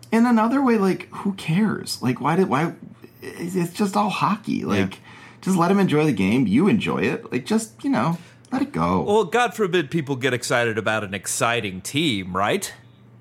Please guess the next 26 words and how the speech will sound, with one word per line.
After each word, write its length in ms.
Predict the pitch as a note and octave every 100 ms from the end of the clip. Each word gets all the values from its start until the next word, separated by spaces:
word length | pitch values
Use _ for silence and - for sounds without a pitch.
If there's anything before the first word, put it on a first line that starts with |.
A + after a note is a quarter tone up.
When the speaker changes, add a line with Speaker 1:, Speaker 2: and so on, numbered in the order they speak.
| - - - -
Speaker 1:
Right. 320 | B2 G2 F#2 -
And, 180 | C3 B2+
like, 260 | A#2+ A2+ -
I, 180 | B2 C3+
th-, 300 | C3+ C#3 F#3+
I 140 | D#3 E3
think, 180 | A#3+ A3+
like, 160 | F3 -
ultimately, 760 | D#3 E3+ D#3+ C#3+ C3+ B2 A#2 - G3 G#3+
<clears throat> 280 | F#3+ A2+ - - - - -
ultimately 420 | C3+ D#3 C#3 C3+
the 140 | A2+ G#2
secret 360 | B2 G2+ A#2
is 160 | G#2+ G2
people 280 | - A#2+ C3
just 240 | B2+ B2+
want 280 | F#2+ G2 G#2
you 140 | F#2+ G2
to 60 | F2+
have 240 | - F2
to 80 | -
suffer 420 | - E2 E2 E2+
like 200 | C2+ C2+
they 120 | - -
have. 160 | -
Speaker 2:
Mm. 200 | C3+ B2+